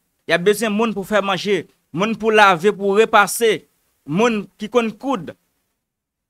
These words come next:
M ap mande avèk gen de pwen senk milyon ayisyen ki ap viv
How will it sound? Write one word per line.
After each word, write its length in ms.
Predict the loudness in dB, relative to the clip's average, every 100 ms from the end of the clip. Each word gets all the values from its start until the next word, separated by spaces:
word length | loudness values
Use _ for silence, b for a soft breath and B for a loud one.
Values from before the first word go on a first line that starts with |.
| _ _ _ -8
M 100 | -8
ap 140 | -4
mande 240 | -4 2 4
avèk 440 | 4 2 -2 -4 _ _ _ _ -14 -4
gen 200 | -4 -2
de 120 | 0 0
pwen 200 | 0 -6
senk 280 | -4 -6 -6
milyon 280 | -8 -4 0
ayisyen 400 | 0 -2 -6 -6
ki 100 | 0
ap 180 | 0 0
viv 300 | -4 -8 -8